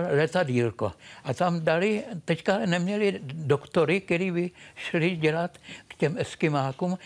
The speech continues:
a našli dva anglický studenty, A ty neuměli lítat a já jsem v tom letadle lítal s nima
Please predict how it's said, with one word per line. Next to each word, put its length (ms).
a 100
našli 400
dva 200
anglický 580
studenty, 840
A 120
ty 200
neuměli 540
lítat 600
a 80
já 180
jsem 180
v 80
tom 140
letadle 400
lítal 400
s 40
nima 360